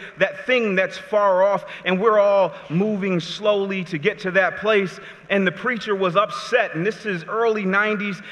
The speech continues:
and the preacher said, "I don't need a pie in the sky, I need it here."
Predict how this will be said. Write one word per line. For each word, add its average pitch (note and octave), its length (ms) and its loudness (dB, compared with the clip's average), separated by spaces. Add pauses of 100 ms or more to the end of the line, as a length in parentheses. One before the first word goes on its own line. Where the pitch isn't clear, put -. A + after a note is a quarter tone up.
(100)
and F#3 100 0
the F3+ 60 2
preacher G3+ 360 -6
said, G#3 380 2
"I A3 160 4
don't A#3+ 340 2
need B3 260 2
a F#3+ 40 2
pie G#3+ 300 2
in F#3+ 100 0
the F3 80 0
sky, G3+ 460 0
I F3 80 2
need G3 180 -2
it - 80 -6
here." E3 320 -4